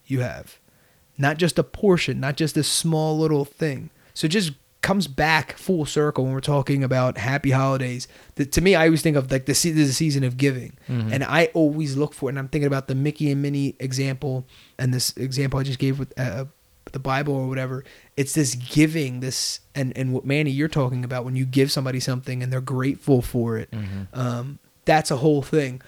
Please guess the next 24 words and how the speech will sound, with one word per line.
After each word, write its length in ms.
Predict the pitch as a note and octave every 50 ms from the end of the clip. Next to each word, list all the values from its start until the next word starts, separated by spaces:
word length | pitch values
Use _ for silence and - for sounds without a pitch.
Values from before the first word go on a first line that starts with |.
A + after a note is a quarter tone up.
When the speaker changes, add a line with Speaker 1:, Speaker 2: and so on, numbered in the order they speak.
| - _ -
Speaker 1:
But 120 | D#3 D3+
then 160 | E3 E3+ E3 E3+
it 80 | D3
comes 320 | - C#3+ E3+ E3 E3 C#3 A#2+
back 320 | B2+ D#3 D3 D#3 D3 -
to 180 | - - D3 B2+
who 260 | G#2+ - D3 C#3+ C#3 C3
you 340 | B2 B2 D3 F3+ F#3 D#3+
are 160 | C3+ B2+ B2 B2+
as 180 | B2 B2 B2
the 120 | - C#3 B2+
giver. 520 | A#2 C3 C#3+ D3 B2+ A#2 A2 B2 C3 - _ -
Speaker 2:
Right. 300 | G#2+ G#2 B2 G#2 G2+ G2
Speaker 1:
If 120 | D3+ C3+ A#2+
you're 140 | D#3 F#3+ A3
the 140 | G3 A3
giver 320 | E3+ C#3+ F#3 G3 F3+ E3+ D3
and 120 | C3+ C#3
you're 120 | C#3+ C#3 C3
expecting, 680 | - - - - - C3+ C#3 - - - - - - - _ _ _ - _ _ _ _
that's 220 | - C#3 B2+ - -
not 180 | C#3+ C#3+ -
fully 320 | - - D3+ C#3 C3 B2+ B2+
giving. 460 | B2 B2+ C#3+ C#3 B2 - - -